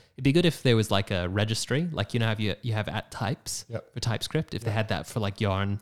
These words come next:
Speaker 2: Oh, yeah.
Speaker 1: or pl-, not Yarn, but just
Speaker 2: Yeah.
Speaker 1: plug and play, like,
Speaker 2: Yeah.
Speaker 1: additional dependencies. <laughs>
Speaker 2: Yeah, sure.
Speaker 1: 'Cause, like, I feel like everyone has to do what I do, which is, like, name all of the Chakra U I submodules and then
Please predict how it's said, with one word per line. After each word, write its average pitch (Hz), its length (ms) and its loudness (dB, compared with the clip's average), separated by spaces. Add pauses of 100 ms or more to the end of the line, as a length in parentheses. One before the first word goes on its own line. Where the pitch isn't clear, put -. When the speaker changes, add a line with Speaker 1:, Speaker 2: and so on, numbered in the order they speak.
Speaker 2:
Oh, 202 140 -2
yeah. 90 100 -2
Speaker 1:
or 110 100 0
pl-, - 340 -2
not 113 200 -4
Yarn, 95 260 -4
but - 180 -6
just 120 140 -4
Speaker 2:
Yeah. 117 60 2
Speaker 1:
plug 110 180 0
and 98 100 -2
play, 92 220 -4
like, - 240 -8
Speaker 2:
Yeah. - 500 -12
Speaker 1:
additional 110 360 4
dependencies. - 920 -2
<laughs> - 20 -16
Speaker 2:
Yeah, 117 120 -2
sure. 120 260 -4 (480)
Speaker 1:
'Cause, 113 240 0
like, 123 220 0
I - 20 4
feel 139 160 2
like 113 140 2
everyone 104 320 0
has 101 180 -8
to 107 100 -6
do 98 100 2
what 98 100 -2
I 98 120 0
do, - 160 -4 (100)
which 90 200 -6
is, 98 100 -4
like, - 280 -8 (680)
name 104 340 0
all 104 220 2
of 92 80 -4
the 101 60 4
Chakra 98 400 0
U 92 140 -2
I 90 180 -2
submodules - 840 -4
and 104 160 -4
then 87 220 -6